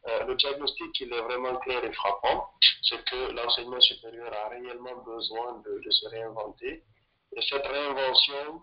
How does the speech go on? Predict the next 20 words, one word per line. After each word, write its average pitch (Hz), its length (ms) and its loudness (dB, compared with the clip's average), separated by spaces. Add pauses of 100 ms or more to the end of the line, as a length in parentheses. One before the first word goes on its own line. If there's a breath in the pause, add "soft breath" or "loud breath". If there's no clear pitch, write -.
(140)
passera 131 560 -4
par, 127 460 -2
euh, 113 320 -4 (140)
quelques 123 280 -6
volets 117 500 -2
dont 113 180 -2
peut-être 117 340 -6
nous 113 80 -4
reviendrons 110 540 -2
plus - 180 -18
tard. - 320 4 (560 loud breath)
Donc, 127 240 6
sur 147 140 8
le 151 200 -8
plan - 640 -6
du 131 200 -8
cadre, 123 500 -2 (380)
euh, 120 100 -4
de 131 140 -2
vie, 131 480 -2